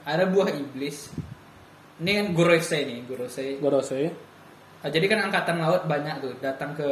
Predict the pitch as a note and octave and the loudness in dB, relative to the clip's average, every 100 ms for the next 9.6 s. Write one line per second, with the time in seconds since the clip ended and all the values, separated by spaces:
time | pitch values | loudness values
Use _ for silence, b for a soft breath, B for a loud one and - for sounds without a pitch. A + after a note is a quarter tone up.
0 | C#3 C3+ C3+ C3 B2+ A#2+ - - - - | 2 0 -2 -4 -8 -12 -14 -16 -16 -18
1 | - F3+ E3 D#3+ D#3+ D3+ D3 D3 D3+ D3 | -4 2 4 6 6 6 4 2 2 -2
2 | C#3+ - C3 E3 E3+ D#3+ E3+ D#3 B2+ B2 | -4 -2 6 8 10 8 6 4 0 -6
3 | - D#3 C3 A#2+ B2+ C3 C#3 - - - | -16 -14 -12 -10 -10 -10 -12 -16 -20 -20
4 | - - - - - - - D#3+ D#3+ - | -20 -20 -20 -20 -20 -20 -12 -6 -6 -6
5 | - - - - - - - C#3+ D#3 D#3 | -16 -20 -20 -20 -20 -20 -12 -4 2 4
6 | D#3 D3+ D3 D3 C#3+ C#3+ C#3 C3+ B2 - | 4 2 0 -2 -2 -2 -2 -4 -6 -12
7 | - - - - - - - - - - | -20 -20 -20 -20 -20 -20 -20 -20 -20 -10
8 | C3 C#3 C3 C#3 D3 D#3 D3+ C#3+ C#3+ C#3 | -8 -6 -4 -4 -2 -2 -2 0 0 0
9 | C#3+ C3+ C3 C3 C#3 C#3 | -2 -4 -6 -6 -8 -8